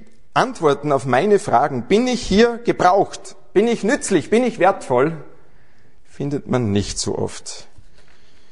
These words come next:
in der Informationsfülle unseres Zeitalters. Und doch, ich bleibe dabei. Mein Leben ist wertvoll.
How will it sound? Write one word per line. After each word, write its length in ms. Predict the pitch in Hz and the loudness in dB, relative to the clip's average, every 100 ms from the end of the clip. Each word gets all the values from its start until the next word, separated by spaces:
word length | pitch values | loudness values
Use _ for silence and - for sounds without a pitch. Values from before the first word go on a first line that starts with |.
| - - - - | -16 -16 -16 -14
in 160 | - 98 | -8 0
der 160 | 98 - | 0 2
Informationsfülle 1160 | 110 110 101 98 - 110 120 - 117 113 113 95 | 0 2 0 0 0 0 0 0 4 4 4 0
unseres 460 | 104 101 101 - | -4 -2 -2 -2
Zeitalters. 840 | 92 - 98 92 - 92 - - - - - - - - - - - - - - - - | -6 -4 -4 -4 -6 -8 -8 -10 -10 -6 -6 -6 -10 -12 -12 -14 -16 -16 -16 -16 -16 -6
Und 200 | 135 127 | -4 2
doch, 340 | 139 208 - - - - - - - - - - | 2 2 -8 -14 -16 -16 -18 -16 -16 -16 -16 -12
ich 160 | 143 - | -8 -4
bleibe 240 | 120 - | -2 -4
dabei. 340 | - - 98 90 98 - - - - - - - - - - - - - - - | -8 -8 -10 -12 -14 -16 -16 -16 -16 -14 -14 -14 -14 -14 -14 -12 -12 -12 -12 -8
Mein 360 | 95 113 170 | 0 2 2
Leben 320 | 107 113 120 - | 4 2 2 -2
ist 200 | 110 101 | -6 -8
wertvoll. 520 | 92 - 101 92 | -10 -10 -10 -10